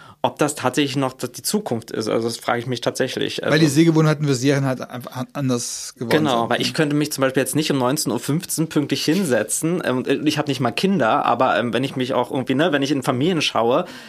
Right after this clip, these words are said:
Speaker 1: wer richtet dann tatsächlich noch seinen Tagesablauf nach dem Fernsehen? Das war früher, glaub ich, natürlich noch so gewesen, aber heute habe ich das Gefühl, jedenfalls hinter meiner Bubble passiert das gar nicht mehr.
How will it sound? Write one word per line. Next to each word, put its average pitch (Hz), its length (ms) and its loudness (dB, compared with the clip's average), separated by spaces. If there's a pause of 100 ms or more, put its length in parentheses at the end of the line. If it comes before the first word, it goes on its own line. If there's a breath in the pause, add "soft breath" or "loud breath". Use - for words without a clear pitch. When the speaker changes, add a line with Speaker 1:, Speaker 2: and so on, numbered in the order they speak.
(120)
Speaker 1:
wer 131 180 2
richtet 143 300 0
dann 139 100 0
tatsächlich 131 540 -2
noch 135 100 0
seinen 127 160 0
Tagesablauf 131 800 0
nach 123 140 -2
dem 123 120 -4
Fernsehen? 143 440 0
Das 120 180 -2
war 131 80 0
früher, 220 400 0
glaub 113 260 0
ich, 127 140 -2
natürlich 120 400 -2
noch 123 160 -2
so 117 240 -2
gewesen, 123 480 0 (340 loud breath)
aber 117 240 -2
heute 117 260 0
habe 147 120 0
ich 143 80 -6
das - 160 -4
Gefühl, 143 220 -2
jedenfalls 135 240 -2
hinter 131 200 0
meiner 135 380 0
Bubble 131 400 2
passiert 131 400 -2
das 127 120 -4
gar 117 160 0
nicht 117 200 -4
mehr. 113 260 -2